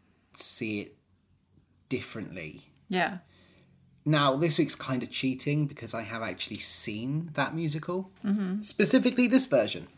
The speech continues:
Speaker 1: I have actually seen this version of the film.
Speaker 2: Yes, explain this story for us.
Speaker 1: I went to see it back in two thousand four on release.
Speaker 2: How old were you?
Speaker 1: I would have been fourteen.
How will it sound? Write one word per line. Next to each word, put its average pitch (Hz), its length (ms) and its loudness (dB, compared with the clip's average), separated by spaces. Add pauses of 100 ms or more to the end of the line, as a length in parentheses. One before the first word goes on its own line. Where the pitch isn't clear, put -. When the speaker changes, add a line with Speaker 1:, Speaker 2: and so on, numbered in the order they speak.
(100)
Speaker 1:
I 160 160 2
have 151 240 2
actually 160 460 2
seen 131 560 4 (340)
this 135 180 0
version 113 340 0
of 104 60 -12
the - 80 -16
film. - 220 0
Speaker 2:
Yes, 175 280 2
explain 226 480 4
this 226 160 2
story 156 380 -2
for 147 300 -8
us. - 420 -10
Speaker 1:
I 170 640 4
went 131 260 0
to - 80 2
see 110 320 2
it - 460 -4
back 107 260 -4
in 107 120 -6
two 110 220 -6
thousand 101 380 -4
four 110 320 -6
on 104 200 -4
release. 113 800 -4
Speaker 2:
How 180 160 -2
old 185 140 -2
were 190 60 2
you? 196 260 0 (680)
Speaker 1:
I 127 400 0
would 123 160 0
have 113 380 -6
been 113 320 -6
fourteen. - 920 -8